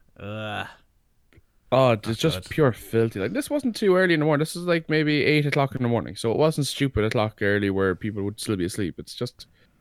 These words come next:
Speaker 2: stupid people being ignorant of their jobs. Ah, fuck me. I thought, "Oh God, this is gonna start off the holiday nice and right." But then we got to, um,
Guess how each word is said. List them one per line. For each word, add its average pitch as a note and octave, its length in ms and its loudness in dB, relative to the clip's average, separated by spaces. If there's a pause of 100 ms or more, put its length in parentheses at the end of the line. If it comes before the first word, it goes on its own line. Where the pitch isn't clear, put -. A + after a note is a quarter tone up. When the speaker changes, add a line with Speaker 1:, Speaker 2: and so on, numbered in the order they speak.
(580)
Speaker 2:
stupid - 920 -4
people A#2 340 -2
being F2 200 -6
ignorant F#2+ 340 -6
of C#2+ 80 -14
their E2 100 -8
jobs. D2+ 420 -8
Ah, E2+ 220 -6 (100)
fuck A2 240 -10
me. F#2+ 140 -8
I F2+ 40 -8
thought, F#2+ 200 -8
"Oh G#2 140 -4
God, F2+ 300 -6
this G2+ 80 -8
is G#2+ 80 -10
gonna F2+ 180 -12
start E2+ 280 -10
off F2+ 100 -8
the F2 80 -6
holiday F2 240 -6
nice F2 240 -8
and F2+ 80 -8
right." F2 180 -2 (520)
But E3 120 -2
then F3+ 400 4
we D3+ 80 6
got D3+ 240 4
to, C3+ 240 4
um, A#2 400 4